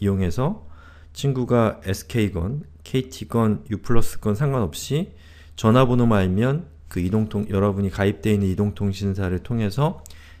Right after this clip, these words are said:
친구랑 통화를 할 수가 있죠. 마찬가지로 이메일도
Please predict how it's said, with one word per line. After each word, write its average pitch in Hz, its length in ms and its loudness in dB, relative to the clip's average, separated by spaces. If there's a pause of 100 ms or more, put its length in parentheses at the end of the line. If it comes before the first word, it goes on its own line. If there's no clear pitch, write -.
(120)
친구랑 135 640 0 (200)
통화를 127 300 0
할 104 80 0
수가 - 200 -6
있죠. 78 360 -8 (440)
마찬가지로 120 540 2
이메일도 110 800 4